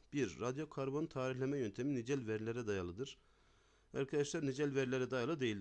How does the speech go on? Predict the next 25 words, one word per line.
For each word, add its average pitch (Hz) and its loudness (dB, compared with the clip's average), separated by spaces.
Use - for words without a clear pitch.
oranlamayla 117 2
bulunuyor. 101 0
Dolayısıyla 110 0
birinci 107 -2
ifade 95 -4
yanlış. 90 -4
İki, 156 -4
radyokarbon 135 -2
tarihleme 131 0
yöntemi 123 0
fiziğin 131 -4
alt 135 -2
dallarından 127 0
atom 156 -2
fiziğinin 123 -2
uğraş 127 -2
alanıdır. 104 -2
Yanlış 107 -2
bir 110 -4
ifade 98 -2
arkadaşlar, 98 -4
nükleer 120 -4
fiziğin 107 -6
uğraş 98 -2
alanıdır. 92 -6